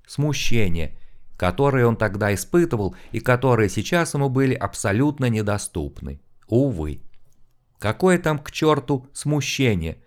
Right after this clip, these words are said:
Ну, баба и баба. Надо чего от нее, спроси. А чего смущаться-то? Тьфу ты! Гройс открыл глаза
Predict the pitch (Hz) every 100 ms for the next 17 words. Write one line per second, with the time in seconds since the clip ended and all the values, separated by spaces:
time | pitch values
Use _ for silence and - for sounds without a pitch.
0 | _ _ - 165 156 - 117 185 185 113
1 | 92 170 143 104 95 90 78 _ _ _
2 | - 120 190 160 127 120 104 92 95 95
3 | 90 80 - - - 175 - 95 92 92
4 | _ _ _ - 143 151 196 180 - 135
5 | 139 175 151 - 85 - - _ - -
6 | 226 214 76 71 _ _ _ _ _ _
7 | _ _ - 80 101 107 - 92 - 101
8 | 90 98 113 143 170